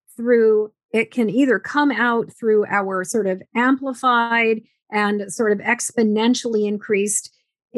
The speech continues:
intensity and rage, or it can come, it, or we can implode with it and we can get sicker and sicker. Uh, obviously, uh, ultimately, we want to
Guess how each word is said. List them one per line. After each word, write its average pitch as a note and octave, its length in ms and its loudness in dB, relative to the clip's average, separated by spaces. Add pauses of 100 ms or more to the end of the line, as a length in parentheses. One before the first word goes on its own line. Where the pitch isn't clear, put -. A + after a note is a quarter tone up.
(160)
intensity A3+ 920 0 (340)
and G#3+ 260 2
rage, A3 640 2 (240)
or C4 400 4
it A3+ 200 -2
can A#3 160 -6
come, A3 460 0
it, A3 200 -2
or A#3 280 4
we B3+ 220 2
can B3+ 160 0
implode B3 680 0
with F#3+ 200 -4
it F#3+ 160 -6
and G3 140 -4
we G3+ 140 -2
can G3+ 120 -6
get G3 180 -2
sicker F3+ 320 -6
and F#3 140 -6
sicker. E3+ 480 -4 (680)
Uh, - 140 -4 (140)
obviously, B3 1040 4
uh, G3+ 260 -2
ultimately, A3 1160 2 (240)
we A#3+ 200 4
want A3 360 2
to F#3+ 480 0